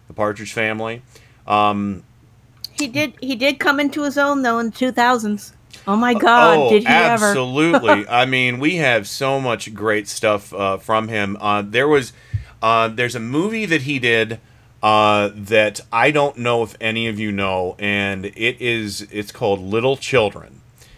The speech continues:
Speaker 1: And it came out in two thousand six, and this was before he was in Watchmen,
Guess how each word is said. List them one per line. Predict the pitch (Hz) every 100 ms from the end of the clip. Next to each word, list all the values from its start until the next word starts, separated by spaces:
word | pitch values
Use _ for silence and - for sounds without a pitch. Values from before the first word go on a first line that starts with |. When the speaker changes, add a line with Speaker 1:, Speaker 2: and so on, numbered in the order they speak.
| - - -
Speaker 1:
And | 101
it | 101
came | 131 147
out | 147 131 113
in |
two | 107 147
thousand | 151 135 131 113 101
six, | - 110 98 -
and | 117 113 110
this | 110 135
was | 131 113
before | 107 - 151 160 180
he | 160
was | 131 113
in | 104
Watchmen, | 107 127 131 - 101